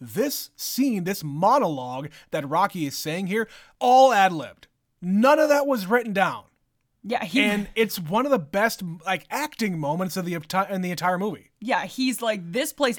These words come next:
Speaker 2: actually sucks.
Speaker 1: Yeah.
Speaker 2: And I'm really frustrated, and I'm just gonna say it."
Speaker 1: Yeah. Normally, I'm okay with my current lot in life, but you know what? Now you're coming over here, you're seeing everything, and you're telling me, "Oh, yeah, it's a nice place."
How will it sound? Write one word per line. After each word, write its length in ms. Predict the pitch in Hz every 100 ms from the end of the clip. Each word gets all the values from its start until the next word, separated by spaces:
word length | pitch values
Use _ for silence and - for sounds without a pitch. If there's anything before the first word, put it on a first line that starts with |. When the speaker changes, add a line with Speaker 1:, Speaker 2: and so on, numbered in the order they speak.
| -
Speaker 2:
actually 560 | 180 185 - 285 302 311
sucks. 640 | - 311 233 170 - - 131
Speaker 1:
Yeah. 200 | 120 92 _ _ _ _
Speaker 2:
And 160 | 240 220
I'm 360 | 226 233 214 170 180
really 300 | 220 254 262
frustrated, 500 | - 226 - 214 202
and 160 | 196 190
I'm 200 | 202 190
just 160 | 185
gonna 260 | 185 190 180 -
say 360 | - - 180 165
it." 180 | 151 -
Speaker 1:
Yeah. 200 | 127 - _ _
Normally, 480 | 170 214 285 269 277
I'm 200 | 175 202
okay 340 | 233 226 208 208
with 200 | 202 160
my 140 | 175
current 320 | 160 175 180
lot 220 | 156 143 202
in 60 |
life, 340 | 156 123 135 - _ -
but 220 | 151 190
you 80 | 196
know 140 | 190
what? 220 | 185 208 202
Now 140 | 180
you're 160 | 214 185
coming 300 | 196 190 170
over 220 | 190 190
here, 260 | 214 208 - _
you're 240 | 156 208
seeing 340 | 196 - 202 202
everything, 400 | 208 196 214 214
and 140 | 180
you're 120 | 190
telling 280 | 185 196 196
me, 100 | 190
"Oh, 180 | 277 349
yeah, 160 | 269 285
it's 120 | -
a 40 |
nice 240 | 214 233 -
place." 560 | 220 262 196 - -